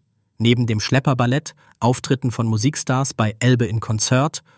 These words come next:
und einem großen Open-Ship-Angebot wird es in diesem Jahr auch eine spektakuläre Drohnenshow anlässlich der Bewerbung für die Olympischen und Paralympischen Sommerspiele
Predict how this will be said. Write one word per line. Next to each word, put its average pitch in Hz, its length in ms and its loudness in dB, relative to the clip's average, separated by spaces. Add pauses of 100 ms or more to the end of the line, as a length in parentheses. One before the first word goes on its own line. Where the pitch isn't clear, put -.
(100)
und 113 140 0
einem 123 220 0
großen 123 440 2
Open-Ship-Angebot 127 1080 0 (300)
wird 135 160 4
es 131 100 0
in 117 120 0
diesem 156 280 2
Jahr 123 320 2
auch 120 160 -2
eine 113 200 -2
spektakuläre 120 840 0
Drohnenshow 120 760 2 (240)
anlässlich 139 560 0
der 113 120 0
Bewerbung 117 520 0
für 120 140 -2
die 110 120 -4
Olympischen 127 580 0
und 110 200 -2
Paralympischen 120 680 0
Sommerspiele 120 680 2